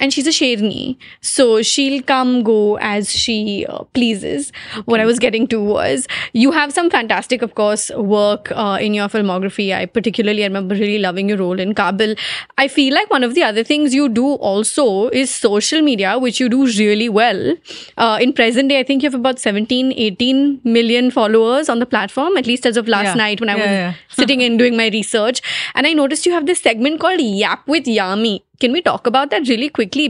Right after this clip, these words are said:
Speaker 1: Because I feel like that is so catchy. And, uh, I think that it, you have to have a certain flair for social media, obviously. So is that something you're enjoying? How is your social media journey going for you?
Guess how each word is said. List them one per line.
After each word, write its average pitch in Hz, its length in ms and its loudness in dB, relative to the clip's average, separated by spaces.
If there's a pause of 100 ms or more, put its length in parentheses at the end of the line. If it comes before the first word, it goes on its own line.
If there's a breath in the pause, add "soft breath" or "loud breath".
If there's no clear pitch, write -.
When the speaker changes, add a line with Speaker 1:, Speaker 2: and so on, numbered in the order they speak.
Speaker 1:
Because 233 220 0
I - 100 0
feel 247 220 0
like 294 160 -4
that 226 160 0
is - 100 -6
so 247 180 2
catchy. 240 540 -4 (540 loud breath)
And, 233 400 0 (160)
uh, 208 260 0 (160)
I - 20 -2 (120)
think 285 180 2
that 320 140 0
it, 262 40 -12 (560)
you 262 80 6
have 285 120 0
to 349 80 4
have 349 80 2
a 359 40 -2
certain 339 340 0
flair 190 240 -2 (160)
for 240 60 0
social 214 380 -4
media, 151 300 -4
obviously. 196 580 -4 (340 loud breath)
So - 120 0 (100)
is - 60 -2
that 277 220 2
something 330 240 0
you're 311 220 0
enjoying? 226 540 0 (260)
How 226 120 0
is 254 200 0
your 254 280 2 (160)
social 240 480 0
media 220 180 0
journey 202 340 0 (100)
going 196 220 -2
for 170 160 -8
you? 117 240 -12